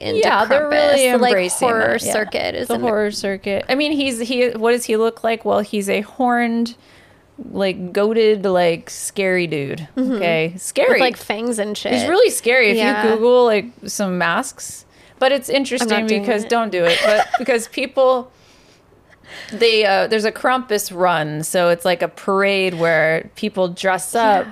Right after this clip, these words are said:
Speaker 1: Yeah.
Speaker 2: like Krampus and, like, make their own masks and things. This is Germany. And here they did one too. They do it, you know,
Speaker 1: Mm-hmm.
Speaker 2: around.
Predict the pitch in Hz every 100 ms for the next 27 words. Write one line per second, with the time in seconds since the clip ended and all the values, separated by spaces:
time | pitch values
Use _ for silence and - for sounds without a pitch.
0 | - 190 175 170 170 - _ _ _ _
1 | _ - 170 170 175 180 180 170 165 160
2 | 196 190 196 185 175 165 160 160 160 160
3 | - 175 165 160 165 185 185 - 156 160
4 | 165 165 160 - - _ _ _ 175 175
5 | - 214 196 180 165 156 165 160 - 165
6 | 160 196 247 294 - 262 233 147 156 -
7 | - 269 269 247 160 143 233